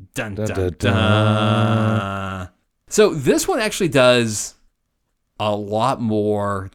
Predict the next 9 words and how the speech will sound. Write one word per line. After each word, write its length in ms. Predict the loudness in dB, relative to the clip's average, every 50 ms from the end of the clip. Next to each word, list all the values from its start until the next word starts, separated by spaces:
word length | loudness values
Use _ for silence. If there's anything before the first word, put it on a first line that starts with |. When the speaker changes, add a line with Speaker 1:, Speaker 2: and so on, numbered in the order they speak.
| _ _
Speaker 1:
telling 600 | -14 -12 -8 -6 -6 -4 -4 -4 -6 -8 -8 -10
than 120 | -12 -12 -10
showing. 760 | -8 -8 -8 -8 -8 -10 -10 -12 -12 -16 -18 -20 -20 -20 -20 -20 _ _ _ _ _ _ _ -6
Speaker 2:
To 160 | -6 -4 -2 0
honestly, 680 | 2 4 4 4 4 2 0 2 2 2 2 2 0 -4 -8 _ _ _ _ _ _ _ _ -10
minus 760 | -6 -6 -4 -2 0 0 2 2 2 2 0 -2 -2 -4 -2
the 140 | -2 0 2
reveal 680 | 2 2 0 0 -2 -2 0 0 2 2 0 -2 -2 -2
of 560 | 0 2 2 2 2 0 -4 -8 -14 -20 -20